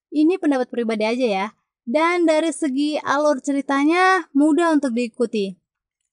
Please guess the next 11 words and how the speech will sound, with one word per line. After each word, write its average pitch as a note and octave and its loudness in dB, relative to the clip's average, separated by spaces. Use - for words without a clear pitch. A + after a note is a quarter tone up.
Lalu, C#4 2
dari C#4 0
segi F4 0
pengkondisian C#4 0
settingnya C4 -2
itu F#4 0
rada A3 0
realistis, B3 -4
mendramatis, B3 -2
penuh E4 2
ironi. A#3+ 0